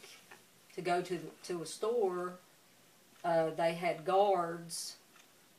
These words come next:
and you had to have a pass showing that you were a resident of Buffalo Creek, and you had to show that pass to get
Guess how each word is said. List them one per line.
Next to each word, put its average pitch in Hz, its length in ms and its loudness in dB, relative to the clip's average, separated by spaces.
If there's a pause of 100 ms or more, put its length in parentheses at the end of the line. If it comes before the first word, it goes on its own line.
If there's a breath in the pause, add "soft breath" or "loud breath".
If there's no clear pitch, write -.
(140)
and 165 200 0
you 170 80 -4
had 165 200 2
to 165 80 -2
have 165 180 -4
a 165 60 -4
pass 196 720 0
showing 170 360 -2
that 160 180 -6
you 175 180 -2
were 170 540 -2 (880)
a 165 100 2
resident 175 580 4 (100)
of 160 200 -2
Buffalo 160 360 -6
Creek, 165 540 -4
and 165 120 -6
you 160 80 -6
had 165 160 -4
to 165 80 -10
show 170 240 -6
that - 240 -6
pass 208 460 0
to 165 100 -10
get 160 380 -8